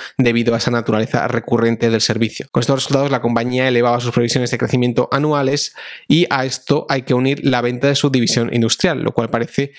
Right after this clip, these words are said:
que han hecho con un timing magnífico y que liberará miles de millones de dólares de capital para reasignar a empresas de software maduras.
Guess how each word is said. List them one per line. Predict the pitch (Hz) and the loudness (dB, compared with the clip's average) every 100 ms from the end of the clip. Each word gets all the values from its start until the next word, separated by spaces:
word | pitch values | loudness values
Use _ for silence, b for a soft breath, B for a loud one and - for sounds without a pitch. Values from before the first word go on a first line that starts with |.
| B B | B B
que | - | -2
han | 113 | 0
hecho | 120 120 | 0 0
con | 120 | 0
un | 123 | -2
timing | 117 120 123 131 127 | -2 -2 0 0 0
magnífico | 107 113 147 143 135 156 180 B B _ | 0 0 0 0 0 0 -2 B B _
y | 131 131 | -2 0
que | 143 | 2
liberará | 139 131 | 2 2
miles | 131 131 127 | 0 0 2
de | 123 | 2
millones | 120 139 143 151 - - | 2 2 2 0 0 -2
de | 113 113 | 0 0
dólares | 120 131 131 139 - - | 2 0 0 -2 -4 -2
de | 123 | 0
capital | 127 131 131 135 139 B B | 0 -2 0 0 -2 B B
para | 127 135 | -2 0
reasignar | 135 131 123 - 123 123 131 131 - | 0 -2 0 2 2 2 2 -2 -4
a | 127 | -4
empresas | 117 113 127 123 - | -2 -2 -2 -4 -2
de | 127 | -2
software | 110 113 113 113 - | 0 0 0 0 0
maduras. | 117 160 117 - | 0 0 -2 -6